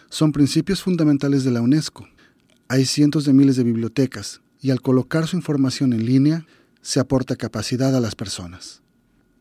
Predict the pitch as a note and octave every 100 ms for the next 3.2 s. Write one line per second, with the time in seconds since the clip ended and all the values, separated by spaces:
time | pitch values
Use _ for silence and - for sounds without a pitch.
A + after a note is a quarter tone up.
0 | - C3+ B2+ C#3 C#3 C3 D3 C#3+ C#3 B2+
1 | C3+ - C#3+ E3+ E3+ D3+ C#3+ C#3 _ _
2 | - D#3+ D3+ C#3 C#3 B2 C3+ C3 B2+ B2+
3 | C3